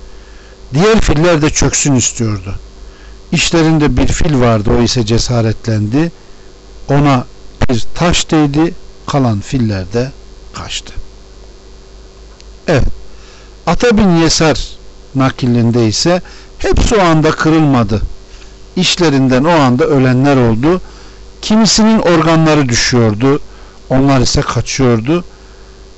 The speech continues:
Ebrehe de organları teker teker düşenlerden oldu. O da Hasam diyarında öldü. İbn İshak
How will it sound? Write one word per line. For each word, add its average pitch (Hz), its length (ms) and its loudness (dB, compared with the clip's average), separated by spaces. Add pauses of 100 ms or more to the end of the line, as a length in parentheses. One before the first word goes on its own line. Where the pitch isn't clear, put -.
(240)
Ebrehe 143 580 2
de 123 100 2
organları 117 680 0
teker - 440 -2
teker 117 360 -4 (100)
düşenlerden 95 720 -8
oldu. 67 360 -12 (1500)
O 175 160 2
da 175 200 2 (400)
Hasam 147 560 0
diyarında 117 720 0 (340)
öldü. 107 340 0 (1600)
İbn 214 320 2
İshak - 480 -2